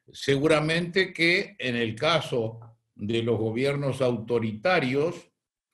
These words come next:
esto sirve para excusa o como excusa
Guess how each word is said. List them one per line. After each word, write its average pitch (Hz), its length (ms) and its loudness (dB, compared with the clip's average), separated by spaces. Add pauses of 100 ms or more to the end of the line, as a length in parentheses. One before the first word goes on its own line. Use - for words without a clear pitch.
(220)
esto 143 640 -2
sirve 170 920 0
para 131 760 0
excusa 139 920 -4
o 104 160 -10
como 143 400 0
excusa 135 1000 -6